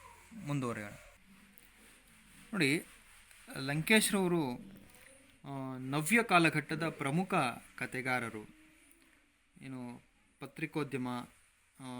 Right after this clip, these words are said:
ನಾಟಕಕಾರ, ವಿಮರ್ಶಕ, ಸಿನಿಮಾ ನಿರ್ದೇಶಕರಾಗಿಯೂ ಹೆಸರಾದವರು. ಶಿವಮೊಗ್ಗ ಜಿಲ್ಲೆಯ ಕೊನಗಳ್ಳಿಯಲ್ಲಿ ಸಾವಿರದ ಒಂಬೈನೂರ ಮೂವತ್ತ ಐದರಲ್ಲಿ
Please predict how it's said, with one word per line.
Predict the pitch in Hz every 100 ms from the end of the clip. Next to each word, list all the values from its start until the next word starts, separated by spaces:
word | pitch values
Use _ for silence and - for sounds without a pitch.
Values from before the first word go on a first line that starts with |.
| 123 123 123 - - _ - - - - - - -
ನಾಟಕಕಾರ, | 135 143 143 139 - 123 120 120 - - - - - 131
ವಿಮರ್ಶಕ, | 135 156 151 151 - 123 117 - - -
ಸಿನಿಮಾ | 175 180 202
ನಿರ್ದೇಶಕರಾಗಿಯೂ | 190 151 143 160 - 165 147 139 131 139 233 247 - - -
ಹೆಸರಾದವರು. | 147 - 131 117 113 113 180 - - - - - - - -
ಶಿವಮೊಗ್ಗ | - 196 226 220 190 202 185
ಜಿಲ್ಲೆಯ | 156 156 160 156 127 - - - - - -
ಕೊನಗಳ್ಳಿಯಲ್ಲಿ | 156 196 196 190 170 139 175 139 120 - - - -
ಸಾವಿರದ | 147 143 143
ಒಂಬೈನೂರ | 151 185 185 147 127 127
ಮೂವತ್ತ | 139 156 180 175 143 -
ಐದರಲ್ಲಿ | 151 175 160 127 123 117